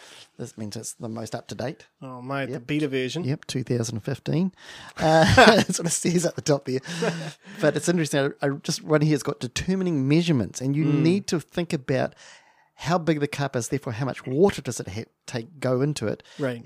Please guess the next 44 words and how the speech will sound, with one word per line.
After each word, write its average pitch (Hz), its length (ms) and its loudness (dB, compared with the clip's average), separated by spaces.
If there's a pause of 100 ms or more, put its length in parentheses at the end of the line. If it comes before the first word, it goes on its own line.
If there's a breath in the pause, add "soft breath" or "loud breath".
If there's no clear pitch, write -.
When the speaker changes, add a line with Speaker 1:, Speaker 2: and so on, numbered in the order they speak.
Speaker 1:
how 143 140 -4
much, 143 240 -6
therefore, 135 360 -6
coffee - 400 -6
that 85 100 -6
you 113 140 -8
grind 147 500 0 (300 soft breath)
is 127 200 -6
gonna 117 280 -4
go 110 180 -6
into 104 240 -8
it. 180 60 -6
This 165 180 -4
is 127 200 -6
here, 135 280 0 (320 loud breath)
the 123 100 0
optimum, 147 680 2 (280)
you 101 140 -14
know, 117 80 -12
the 127 100 -10
best 120 400 -4 (260 loud breath)
ratio 143 420 0
is 110 260 -4
eight - 320 -2
point - 380 -6
two 185 200 -4
five 139 360 -2
grams 120 340 -6
of 120 80 -8
coffee 127 320 -8
per 120 340 -4
one 135 320 -2
hundred 143 240 -6
and 117 100 -10
fifty 165 380 -6
mils 113 400 -6
of 117 140 -8
water. 139 340 -4 (480 soft breath)
There 127 180 -4
you 127 200 0
go. 143 240 0 (140)
Just 139 180 -2
start 147 340 0
there. 160 380 0